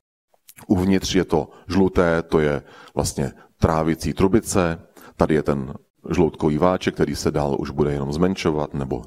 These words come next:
respektive nebude růst, až za-, zanikne. A tady máme to srdíčko. My jsme si už vysvětlili, jaké jsou přítoky srdce. Eh, ty ústí nejprve do jakési společné, ne-, ne-, nerozdělené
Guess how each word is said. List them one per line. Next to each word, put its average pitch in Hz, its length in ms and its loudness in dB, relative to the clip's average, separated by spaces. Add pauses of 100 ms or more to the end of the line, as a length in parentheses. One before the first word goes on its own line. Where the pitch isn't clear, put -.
(120)
respektive - 500 -6
nebude 69 300 -2
růst, 98 340 0
až 76 120 -2
za-, 76 200 0
zanikne. 82 460 -4 (600)
A - 80 -12
tady 95 220 2
máme 110 240 2
to 113 100 -2
srdíčko. 78 580 -6 (1080)
My 123 120 4
jsme 180 140 2
si - 100 0
už 139 120 4
vysvětlili, 131 640 2
jaké 107 240 2
jsou 92 180 2
přítoky 101 420 2
srdce. 131 640 0 (200)
Eh, 90 640 0 (920)
ty 110 220 4 (240)
ústí 110 480 0
nejprve 107 400 4
do 85 300 2 (200)
jakési 92 420 0
společné, 101 640 2
ne-, 92 180 2
ne-, 87 160 -2
nerozdělené 95 920 2